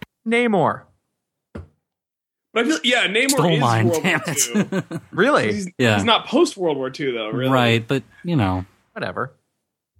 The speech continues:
Speaker 1: He could show up after World War Two. I'm fine with it. We've, we've dealt with a Nazi threat, and we, oh shit, it's Atlantis.
Speaker 2: Yeah.
Speaker 1: You
Speaker 2: I
Speaker 1: put that,
Speaker 2: mean,
Speaker 1: you put, you put
Speaker 3: You
Speaker 1: Namor
Speaker 3: put
Speaker 1: coming
Speaker 3: it
Speaker 1: up,
Speaker 3: in the
Speaker 1: say,
Speaker 3: Korean
Speaker 1: during,
Speaker 3: War.
Speaker 1: during the Red Scare.
Speaker 3: Where
Speaker 1: Or
Speaker 3: is
Speaker 1: during the
Speaker 3: Atlantis
Speaker 1: Gulf
Speaker 2: No,
Speaker 3: in the
Speaker 2: I mean, I
Speaker 3: Marvel
Speaker 2: know it's
Speaker 3: universe?
Speaker 2: not gonna happen, but if,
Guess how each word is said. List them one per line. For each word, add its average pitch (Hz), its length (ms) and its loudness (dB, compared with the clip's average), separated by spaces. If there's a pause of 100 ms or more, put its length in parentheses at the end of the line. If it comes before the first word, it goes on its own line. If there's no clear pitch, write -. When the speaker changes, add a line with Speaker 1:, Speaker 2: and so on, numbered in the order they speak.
(280)
Speaker 1:
He 190 80 2
could 180 120 -2
show 143 240 2
up 117 100 2
after 110 320 2
World 104 180 0
War 104 80 -4
Two. 101 220 -2
I'm 117 140 0
fine 101 220 2
with 101 80 -2
it. - 20 0
We've, 104 280 -4
we've 107 180 -2
dealt 113 200 2
with 107 140 0
a 110 40 2
Nazi 107 360 0
threat, 110 280 0
and 113 60 -4
we, 104 120 0
oh 170 180 2
shit, - 320 2
it's - 160 -4
Atlantis. - 680 0 (440)
Speaker 2:
Yeah. 180 420 2 (400)
Speaker 1:
You 156 160 2
Speaker 2:
I 214 60 4
Speaker 1:
put 127 140 2
that, 180 120 4
Speaker 2:
mean, 175 60 -4
Speaker 1:
you 185 80 4
put, 226 220 0
you 208 80 -2
put - 200 0
Speaker 3:
You 160 60 -8
Speaker 1:
Namor 170 200 0
Speaker 3:
put 180 100 -2
Speaker 1:
coming 196 180 0
Speaker 3:
it 196 80 0
Speaker 1:
up, 196 140 2
Speaker 3:
in 196 260 2
the - 20 2 (120)
Speaker 1:
say, 202 80 -4
Speaker 3:
Korean 190 200 2
Speaker 1:
during, 151 340 0
Speaker 3:
War. - 80 -14 (160)
Speaker 1:
during 143 260 -2
the 135 80 -4
Red 131 200 0
Scare. - 520 -2
Speaker 3:
Where 311 240 2
Speaker 1:
Or - 40 -6
Speaker 3:
is 226 260 0
Speaker 1:
during 139 160 0
the 110 40 -2
Speaker 3:
Atlantis 95 340 0
Speaker 1:
Gulf 285 140 0
Speaker 2:
No, 277 60 2
Speaker 3:
in - 60 -2
the - 40 0
Speaker 2:
I - 20 0
mean, 233 140 0
I 226 60 2
Speaker 3:
Marvel 214 80 0
Speaker 2:
know 262 140 2
it's 262 120 -2
Speaker 3:
universe? - 0 -
Speaker 2:
not 220 160 0
gonna 185 180 -4
happen, 190 440 -2
but 156 160 -2
if, 156 200 -2